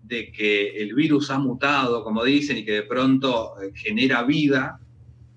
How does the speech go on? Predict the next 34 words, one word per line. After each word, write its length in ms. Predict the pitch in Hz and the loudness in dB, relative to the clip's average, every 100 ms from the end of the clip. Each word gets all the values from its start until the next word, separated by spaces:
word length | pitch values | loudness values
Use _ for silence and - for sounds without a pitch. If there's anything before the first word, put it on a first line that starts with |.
| - - - - | -20 -20 -20 -14
Eh, 960 | 120 117 110 107 104 101 98 98 92 - - | -4 -2 0 0 0 0 -2 -2 -4 -8 -8
y 100 | - 131 | 0 0
después, 460 | 131 185 196 - - | 2 -2 -2 -4 -4
en 160 | 131 | -2
el 180 | 120 113 | 0 -2
tercer 300 | 110 - 170 | -4 -4 -2
acto 180 | 170 165 | 0 0
de 60 | 151 | 0
la 120 | 147 | 0
película, 580 | 170 170 170 185 - - - - | -2 -2 0 -2 -4 -14 -20 -18
los 200 | 104 - | -16 -8
ves 200 | 143 147 | -2 -2
que 80 | 139 | -2
están 160 | 107 147 | -2 2
en 60 | |
la 60 | 143 | 2
Antártida 680 | 139 165 - 160 180 226 - - - | 0 -2 -2 -2 -2 -2 -6 -20 -12
y 100 | 240 | -8
que 140 | - 202 | 0 0
andan 460 | 208 143 127 139 - | 2 0 0 -2 0
dentro 440 | 147 156 143 127 | 0 0 -2 -2
de 80 | 120 | 0
la 100 | 127 | 2
nave 340 | 160 151 175 | 2 2 0
donde 300 | 170 120 113 | -2 -2 -2
hay 120 | 113 | -2
un 80 | 123 | -2
montón 320 | 110 110 170 | -2 0 0
de 100 | 127 | 0
gente 320 | - 131 120 104 | 0 -2 -2 -4
que 80 | |
tiene 440 | 107 120 110 101 - | -4 -2 -2 -4 -6
aliens 480 | 113 113 107 107 107 | -4 -2 -2 -4 -4
adentro. 640 | 107 104 95 87 87 76 | -4 -4 -6 -10 -12 -12